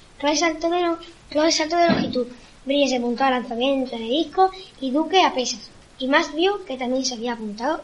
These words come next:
Tiburón, su enemigo. Entonces se estuvieron preparan-, se estuvieron preparando, pero más el que más,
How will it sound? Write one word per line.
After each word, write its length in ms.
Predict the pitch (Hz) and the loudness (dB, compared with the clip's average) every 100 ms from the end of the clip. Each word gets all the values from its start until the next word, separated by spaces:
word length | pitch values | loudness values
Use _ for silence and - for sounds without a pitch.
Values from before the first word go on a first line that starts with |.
| - | -4
Tiburón, 400 | 285 247 240 247 - - - | 0 0 0 -8 -20 -20 -14
su 120 | - | -4
enemigo. 360 | 247 233 247 240 - - - - 240 | -2 0 0 -2 -10 -20 -20 -14 -6
Entonces 500 | 247 302 302 339 320 | -2 0 0 -2 0
se 80 | |
estuvieron 460 | 269 262 254 302 330 302 | -2 0 2 2 0 0
preparan-, 400 | 302 262 262 302 - - | 0 2 0 -2 -10 -8
se 120 | 285 | -6
estuvieron 400 | 254 247 262 320 | -2 2 4 4
preparando, 420 | 339 277 269 247 | 4 4 2 2
pero 180 | 220 220 | -2 -4
más 140 | 233 | -2
el 140 | 302 302 | -2 2
que 80 | 254 | 0
más, 180 | 247 | 0